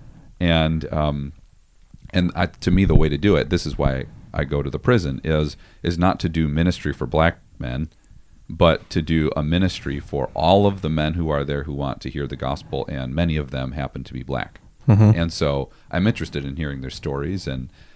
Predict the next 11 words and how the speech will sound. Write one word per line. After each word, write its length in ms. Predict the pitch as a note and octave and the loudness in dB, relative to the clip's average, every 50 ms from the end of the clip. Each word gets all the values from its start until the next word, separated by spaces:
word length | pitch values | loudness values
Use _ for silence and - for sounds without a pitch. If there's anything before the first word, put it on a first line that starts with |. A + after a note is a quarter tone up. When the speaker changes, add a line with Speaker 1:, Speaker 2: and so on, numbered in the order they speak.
| - - - | -20 -14 -8
Speaker 1:
um, 400 | - D#2+ D2+ C#2+ C#2 C2+ - - - - - | -4 -2 -2 -2 -2 -4 -8 -10 -14 -16 -10
they 180 | - - C#2+ | -4 -2 -2
have 200 | C#2 C#2+ C2+ B1+ | 0 -2 -4 -4
suffered 460 | - - - C#2 - - D2+ C#2 B1+ - | -4 -4 -4 -4 -4 -4 -6 -6 -6 -6
injustices 720 | - D2+ C2+ - D2+ D2+ - - - D2 - D2 C#2+ C#2+ | -8 -8 -6 -2 -4 -4 -4 -4 -10 -8 -6 -6 -6 -4
of 160 | D2+ C#2 C2+ | -4 -6 -4
varying 540 | C#2 D#2 D#2+ E2 D#2+ E2 E2 D2+ D2+ D2+ D2 | 0 0 2 4 4 4 2 2 0 -2 -4
degrees. 480 | D2+ C#2+ - C#2+ C#2+ C#2+ E2 G2 - - | -6 -6 -6 -6 -4 -4 -4 -4 -4 -6
Some 360 | - E2 D2+ C#2+ C#2+ C#2+ C#2+ | -4 -4 -2 -2 -2 -4 -4
maybe 280 | C#2+ C#2+ C#2 C#2+ C2+ | -4 -6 -6 -6 -6
not, 360 | C2 C#2 D2+ D#2 F2 G#2+ - | -6 -2 0 0 2 2 0